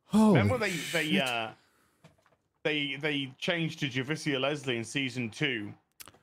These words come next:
Speaker 2: and the, the, the viewership, which is already plummeting, plummeted even fur-, like, plummeted heftily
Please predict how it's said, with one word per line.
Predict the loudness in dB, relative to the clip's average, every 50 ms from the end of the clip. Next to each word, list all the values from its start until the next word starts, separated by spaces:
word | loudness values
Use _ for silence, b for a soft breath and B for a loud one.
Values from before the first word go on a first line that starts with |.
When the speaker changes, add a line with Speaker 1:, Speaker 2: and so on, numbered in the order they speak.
| _ _ -4
Speaker 2:
and | -2 -2 -2 -2 -2 -2
the, | -2 -2 -2 -4 -6 -4 -4
the, | -4 -4 -4 -6
the | -6 -4
viewership, | -2 -2 0 0 -2 -2 -2 -4 -4 -4
which | -6 -6 -4
is | -2 0
already | 0 0 0 0 0 -2 -4 -6 -8 -4
plummeting, | -4 -2 -2 -2 -4 -2 -2 -2 -2 -4 -10 -14 -14 -8
plummeted | -2 0 0 0 0 0 -2 -2 -2 0 0
even | 0 -2 -2 -2 -4 -4
fur-, | -6 -6 -4 -2 -2 -2 -2 -2
like, | 0 -2 -2 -2 -2
plummeted | 0 0 0 0 -2 -2 -4 -2
heftily | 0 0 -2 -2 -2 _ -6 -4 -4 -4 -4 -6